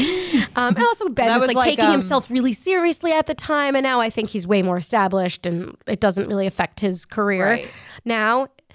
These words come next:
Speaker 1: Um, and he wouldn't do something like that, except he was in Duncan. But I thought that was amazing. So anyway, now she comes out with this, like, big thing about, this is, she says Ben is, like, back then she says that Ben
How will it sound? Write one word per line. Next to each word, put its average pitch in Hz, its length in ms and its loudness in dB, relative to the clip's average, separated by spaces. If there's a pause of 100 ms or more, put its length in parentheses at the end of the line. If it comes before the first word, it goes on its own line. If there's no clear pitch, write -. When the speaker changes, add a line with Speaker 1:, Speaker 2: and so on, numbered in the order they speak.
(300)
Speaker 1:
Um, 214 300 0
and 226 100 -2
he 233 80 2
wouldn't 208 320 -2
do 196 320 0
something 254 420 -2
like 254 180 0
that, 262 240 2
except - 240 -6
he - 80 -6
was 190 240 0
in 185 80 -2
Duncan. 196 320 -4
But 226 100 2
I 233 80 0
thought 226 200 -4
that 202 100 0
was 202 120 -4
amazing. 202 360 -6 (320)
So 269 100 -2
anyway, 247 420 2 (600)
now 302 400 2
she - 160 -6
comes 240 260 -2
out 226 100 2
with 233 140 -6
this, 220 180 -2
like, - 120 -12 (100)
big 269 360 2
thing 196 460 0
about, 170 320 -2 (100)
this 240 260 2
is, 247 180 -4 (300)
she - 180 -4
says 254 320 0
Ben 240 360 0
is, 214 260 -6
like, 202 320 -2 (340)
back 269 220 0
then 226 220 0
she 208 140 -4
says 202 260 2
that 202 160 -2
Ben 190 380 0